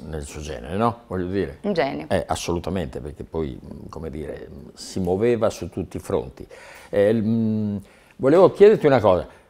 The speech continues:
Speaker 1: ci sono stati evidentemente dei costi, non vogliamo sapere
Speaker 2: Mhm.
Speaker 1: quanto, che cosa verrà a costare. Poi i costumi, so-, come sono stati
Speaker 2: Allora,
Speaker 1: creati e da chi?
Speaker 2: i costumi sono stati tutti portati da Roma.
Speaker 1: Da Roma.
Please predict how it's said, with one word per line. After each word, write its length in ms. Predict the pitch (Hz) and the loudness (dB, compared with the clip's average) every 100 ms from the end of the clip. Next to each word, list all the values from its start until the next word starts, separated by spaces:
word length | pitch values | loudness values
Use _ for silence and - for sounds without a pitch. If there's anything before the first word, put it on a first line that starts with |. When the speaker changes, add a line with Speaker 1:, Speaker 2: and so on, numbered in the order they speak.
| _ | _
Speaker 1:
ci 160 | - 135 | -4 -2
sono 220 | 107 131 | 4 4
stati 280 | 117 127 120 | 8 6 8
evidentemente 640 | 104 107 104 98 107 95 98 | 4 6 4 2 2 2 6
dei 180 | 131 | 6
costi, 480 | 139 170 127 - 90 | 8 10 10 8 0
non 140 | 85 90 | 0 2
vogliamo 280 | 87 90 | 2 2
sapere 460 | 82 - 202 90 98 | -2 -4 2 4 2
Speaker 2:
Mhm. 60 | 104 | 6
Speaker 1:
quanto, 420 | 139 127 85 85 | 8 8 4 -4
che 120 | 80 | -6
cosa 180 | 90 87 | -6 -4
verrà 140 | 87 | -2
a 40 | 85 | -2
costare. 400 | 104 98 135 - - - _ | -4 4 4 4 -10 -20 _
Poi 260 | 190 190 147 | 4 4 2
i 100 | 131 | 4
costumi, 800 | 151 143 - 254 277 180 104 | 6 6 6 6 6 6 4
so-, 160 | 69 - - - | 0 -12 -14 -2
come 180 | 127 | 0
sono 340 | 127 139 131 104 | 2 2 2 4
stati 160 | - 240 | 8 10
Speaker 2:
Allora, 140 | 190 | 10
Speaker 1:
creati 400 | 156 165 202 202 | 10 12 12 12
e 60 | 131 | 8
da 120 | 117 | 8
chi? 260 | 113 - 82 | 6 2 -6
Speaker 2:
i 420 | 64 _ _ - - | -6 _ _ -20 -8
costumi 320 | 165 - 247 | -8 2 2
sono 120 | 196 | 2
stati 80 | 160 170 | -2 -4
tutti 60 | |
portati 460 | 190 165 208 196 165 | -2 -2 -2 -4 -6
da 160 | 170 165 | -2 0
Roma. 400 | 170 135 123 127 _ _ | 2 2 -2 -8 _ _
Speaker 1:
Da 160 | - 104 | -4 -2
Roma. 340 | 85 71 76 | -2 -6 -12